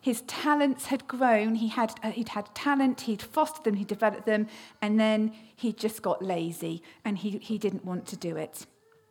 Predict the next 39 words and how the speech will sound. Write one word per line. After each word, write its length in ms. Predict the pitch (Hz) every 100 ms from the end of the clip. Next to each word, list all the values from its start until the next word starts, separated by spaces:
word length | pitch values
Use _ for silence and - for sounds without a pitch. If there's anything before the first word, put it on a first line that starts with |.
| _ _ - - -
So 80 | 269
I 120 | 294
think 220 | 294 269
laziness 800 | 269 285 294 262 226 185 175 - -
is 140 | 202
one 220 | 214 214
thing 340 | 202 - 185 185
that 120 | 190
we 100 | 208
need 200 | 202 190
to 80 | -
be 280 | 196 185 190 - -
aware 380 | 196 208 185
of, 220 | 196 214 220
and 200 | 226 220
our, 340 | 220 214 214 - -
our 160 | - 240
servant 440 | - 262 240 240
here 180 | 226 226
potentially 580 | 220 - 247 226 - 208
was 140 | 208
just 240 | - 208 220
lazy. 560 | 208 190 175 156 165 - - - - - - - - _
I 140 | 349
think 260 | - 427 381
also 400 | 415 453 - 214
for 140 | -
some 240 | 233 - 196
of 120 | 180
us, 340 | 196 277 - 254
with 120 | 233
our 120 | 220
talents, 580 | 220 - 208 220 311 -
our 140 | 240
time, 560 | 240 - 262 247 262 269
our 160 | 214 214
treasure, 540 | - 240 226 240 311 -
our 100 | 220
talents, 600 | 220 226 196 220 254 -